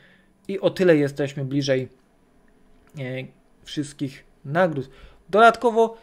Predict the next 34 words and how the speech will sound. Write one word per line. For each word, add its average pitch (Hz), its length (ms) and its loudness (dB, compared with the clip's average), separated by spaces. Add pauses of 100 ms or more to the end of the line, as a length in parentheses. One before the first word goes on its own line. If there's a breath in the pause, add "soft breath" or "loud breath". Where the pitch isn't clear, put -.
(140 loud breath)
jeżeli 175 320 4
walczycie 190 460 4
o 185 100 2
zwycięstwo, 214 840 -2 (240)
jeżeli 156 200 -2
wasze 180 260 4
klany 185 260 2
walczą 170 260 2
o 165 60 -2
zwycięstwo, 156 520 -6
to 156 100 -4
musicie 165 460 -4
założyć, 156 500 2 (340 soft breath)
że 160 160 0
klan, 196 320 0
z - 80 -8
którym 196 180 -4
będziecie 185 300 0
walczyć, 180 340 2
zrobi 160 280 0
dokładnie 156 480 -4
to 151 100 -10
samo 147 340 -6 (320 loud breath)
i 147 80 -10
wszyscy 208 520 -8
odbiorą, 156 640 0 (520 soft breath)
e, 139 420 -6 (540)
rondę 151 560 0 (220)
właśnie 143 420 -2
w - 40 -16
trakcie 143 360 -6
C 175 160 -8
V 170 100 -4
C 165 160 -6